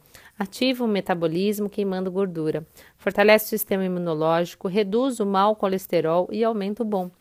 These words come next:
Previne contra doenças cardiovasculares, diminui a compulsão por açúcar, reduz o apetite, estimula a digestão e auxilia no controle de glicemia. Em relação à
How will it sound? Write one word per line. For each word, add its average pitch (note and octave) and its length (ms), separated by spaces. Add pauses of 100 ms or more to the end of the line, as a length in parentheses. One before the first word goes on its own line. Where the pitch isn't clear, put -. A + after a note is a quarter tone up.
(320)
Previne A#3 460
contra G#3+ 340
doenças F#3+ 480
cardiovasculares, E3+ 1160 (280)
diminui A#3+ 460
a B3+ 60
compulsão A3+ 640
por G#3+ 160
açúcar, G3+ 520 (360)
reduz A3+ 500
o A#3 60
apetite, G3 640 (480)
estimula A3+ 500
a B3+ 40
digestão G3 600 (400)
e C4 60
auxilia B3 640
no A3+ 140
controle G3 520
de G#3 160
glicemia. G3 720 (880)
Em E3 120
relação E3+ 340
à C#3+ 60